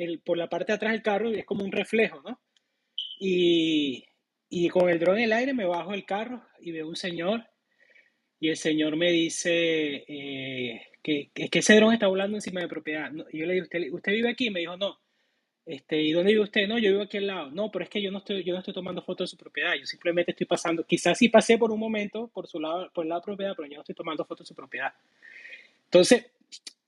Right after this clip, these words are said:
cuando el tipo se, eh, bueno, me dijo dos, tres cosas ahí, yo le dije dos, tres cosas, pero realmente él no puede hacer nada porque, este, yo, él no estaba en su propiedad.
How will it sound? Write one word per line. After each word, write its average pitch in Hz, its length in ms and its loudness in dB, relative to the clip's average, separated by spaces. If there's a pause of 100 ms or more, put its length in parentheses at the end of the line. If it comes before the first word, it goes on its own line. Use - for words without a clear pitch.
(320)
cuando 196 340 0
el 180 100 -8
tipo 277 240 -8
se, 254 280 -8
eh, 165 380 -10
bueno, 180 160 -6 (140)
me 180 120 -8
dijo 202 160 -4
dos, 269 220 0
tres 247 160 -10
cosas 262 300 -6
ahí, 254 200 -6
yo 220 100 -6
le 220 120 -6
dije 240 180 -8
dos, 233 160 -12
tres 240 160 -10
cosas, 269 400 -6 (500)
pero 190 200 -2
realmente 220 440 0
él 214 80 -2
no 220 140 -4
puede 220 180 0
hacer 214 280 -4
nada 220 180 -4
porque, 180 400 -6
este, 160 420 -6
yo, 160 280 -2
él 160 120 -2
no 190 100 0
estaba 196 220 4
en 208 60 2
su 196 100 -2
propiedad. - 440 -2